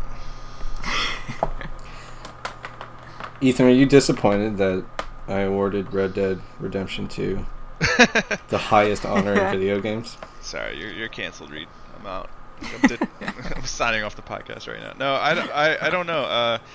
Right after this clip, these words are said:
Speaker 3: I, I think part of me just feels like a, there's some deep-seated, uh, aspect of my soul that's like, "Hmm, Assassin's Creed Odyssey, really?"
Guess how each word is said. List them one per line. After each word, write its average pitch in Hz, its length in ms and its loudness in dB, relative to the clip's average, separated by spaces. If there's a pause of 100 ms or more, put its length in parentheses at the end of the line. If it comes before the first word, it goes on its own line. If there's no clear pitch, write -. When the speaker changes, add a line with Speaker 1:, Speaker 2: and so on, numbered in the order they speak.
(180)
Speaker 3:
I, 165 120 2 (120)
I 160 100 0
think 220 200 -6
part 175 160 2
of 170 60 -4
me 160 80 -4
just 143 180 -4
feels 135 320 -2
like 110 120 -4
a, 98 320 0 (840)
there's 120 160 -8
some 131 240 -6
deep-seated, 107 640 -6 (340)
uh, - 40 -8
aspect 95 600 -6
of 92 80 -10 (160)
my - 100 -12
soul 92 280 -8
that's 90 180 -10
like, 82 160 -4
"Hmm, - 760 -10
Assassin's - 400 -8
Creed 135 200 -10
Odyssey, 156 440 -8
really?" 73 520 -2